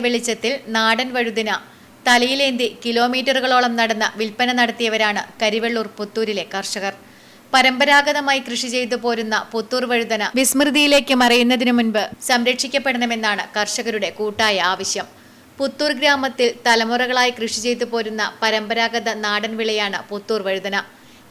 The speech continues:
ഏകദേശം നൂറ് വർഷത്തിലധികം പഴക്കം കാണും.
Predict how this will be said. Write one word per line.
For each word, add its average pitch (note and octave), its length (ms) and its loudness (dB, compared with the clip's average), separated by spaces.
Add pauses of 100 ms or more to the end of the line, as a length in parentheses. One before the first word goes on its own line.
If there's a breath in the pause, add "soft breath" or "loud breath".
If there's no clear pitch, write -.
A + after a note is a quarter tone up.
ഏകദേശം C#4+ 480 0 (140)
നൂറ് A#3+ 320 0
വർഷത്തിലധികം B3 680 -2
പഴക്കം G#3 460 -2
കാണും. G3 260 -2